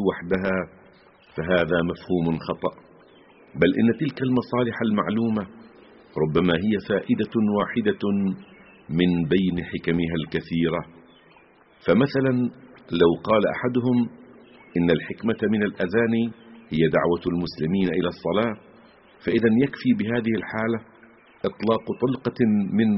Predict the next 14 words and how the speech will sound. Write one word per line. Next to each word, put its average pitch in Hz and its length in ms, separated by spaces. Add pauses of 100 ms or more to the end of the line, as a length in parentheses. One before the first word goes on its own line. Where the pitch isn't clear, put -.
بندقية، 95 680 (880)
ولا 98 220 (140)
يعرف 90 300 (180)
ذلك 87 340
الأبله 87 400 (720)
أن 90 100 (160)
دعوة 82 240 (100)
المسلمين 92 560 (140)
هي 92 80 (120)
مصلحة 98 440 (180)
واحدة 98 400 (1000)
من 90 100 (180)
بين 92 200 (160)
ألوف 90 300